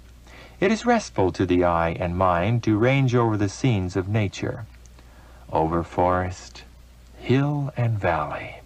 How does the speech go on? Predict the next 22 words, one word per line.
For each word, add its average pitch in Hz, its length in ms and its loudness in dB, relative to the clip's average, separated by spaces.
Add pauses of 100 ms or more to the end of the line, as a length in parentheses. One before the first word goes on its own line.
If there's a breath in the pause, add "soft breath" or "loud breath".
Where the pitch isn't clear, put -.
(880 loud breath)
plain 87 720 -2
and 127 280 2
river, 123 480 -2 (800 loud breath)
enjoying 160 600 4
the 147 220 4
endless 165 560 0
diversity 120 800 0
of 101 160 -2
form 139 600 0
and 113 320 -2
color, - 520 -6 (840 loud breath)
and 82 180 2
the 85 60 2
beauty 95 400 4
with 85 180 0
which 92 280 0
trees, 92 800 0 (160)
shrubs, 90 800 -2 (480 soft breath)
and 78 260 0
flowers 78 640 -2
are 90 240 0
grouped 104 520 0